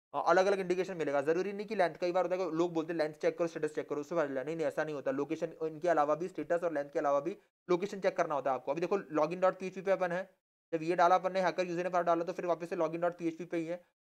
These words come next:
जब password पे डाला तो आप इंडेक्स पे पहुंच गए, मतलब कि index जो है, मतलब वो क्या है कि आपका dashboard हो गया एक तरीके से, लॉगिन करने के बाद वाला page का link आ गया ये।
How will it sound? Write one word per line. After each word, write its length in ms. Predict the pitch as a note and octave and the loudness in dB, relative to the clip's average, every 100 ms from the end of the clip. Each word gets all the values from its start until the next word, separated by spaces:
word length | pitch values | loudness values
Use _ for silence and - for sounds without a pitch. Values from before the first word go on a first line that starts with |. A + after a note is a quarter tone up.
| _ | _
जब 180 | G3 G3 | -10 -2
password 340 | - F3+ A3 A3 | 2 2 0 2
पे 60 | |
डाला 180 | G#3+ G3 | 4 4
तो 100 | G#3+ | 4
आप 120 | G#3+ | 0
इंडेक्स 260 | E3 D3+ D3+ | -2 -4 -4
पे 40 | |
पहुंच 180 | D#3+ C3+ | -2 -4
गए, 80 | C3+ | -4
मतलब 320 | C3+ C#3+ E3 | -8 -4 -4
कि 360 | E3 G3 G3 - | -4 -10 -10 -12
index 340 | D3 D3+ D#3+ | -10 -8 -6
जो 100 | E3+ | -4
है, 180 | D#3+ E3+ C#3+ | -4 -4 -6
मतलब 260 | C#3 D3 | -6 -6
वो 140 | C#3 D#3 | -4 -4
क्या 140 | D3 | -2
है 80 | D3 | -4
कि 80 | D#3+ | -4
आपका 140 | D#3 | -4
dashboard 380 | D#3 C3 C3+ C#3+ | -4 -4 -4 -4
हो 80 | C3 | -4
गया 100 | C3+ | -6
एक 80 | |
तरीके 240 | C3+ C3 C3 | -6 -8 -8
से, 80 | D3 | -4
लॉगिन 320 | C3+ C3+ D#3 | -4 -4 -2
करने 280 | D#3 D3 D3+ | -2 -2 -4
के 100 | D#3+ | 0
बाद 200 | C3+ C3 | 0 0
वाला 140 | D3 | -2
page 340 | D3 B2+ C3 | -2 -6 -8
का 160 | - C#3+ | -6 -6
link 360 | C3+ C3 C3+ C3 | -6 -10 -6 -4
आ 100 | B2 | -4
गया 160 | - | -6
ये। 180 | - - | -12 -16